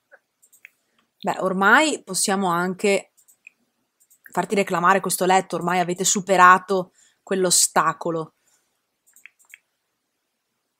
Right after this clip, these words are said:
Arca, perché gliel'ho messo via lei, poveretta. Allora, pra-, prendi gli avanzi. No, in più io volevo, eh, svegliare lei per fare la foto. Quindi se riuscivo poi a far venire qua lui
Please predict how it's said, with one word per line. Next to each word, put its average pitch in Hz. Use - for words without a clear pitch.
Arca, 196
perché -
gliel'ho 185
messo 190
via 190
lei, 160
poveretta. 165
Allora, 156
pra-, 233
prendi 240
gli 214
avanzi. 165
No, -
in 302
più 294
io 233
volevo, 190
eh, 185
svegliare 185
lei 175
per 269
fare 294
la 240
foto. 226
Quindi 220
se 294
riuscivo 254
poi 208
a 196
far 196
venire 208
qua 190
lui 196